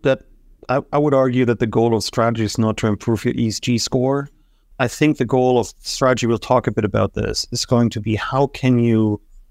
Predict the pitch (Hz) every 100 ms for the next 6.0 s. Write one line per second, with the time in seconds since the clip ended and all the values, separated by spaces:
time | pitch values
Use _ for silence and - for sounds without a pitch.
0 | - - 123 113 - - 139 156 131 113
1 | 135 - - 127 127 117 - 127 131 151
2 | 151 - - - - - - - 135 143
3 | 143 135 - 131 135 123 123 107 - 113
4 | 107 110 101 107 104 - 110 - - 120
5 | 117 113 - 107 110 110 101 104 104 104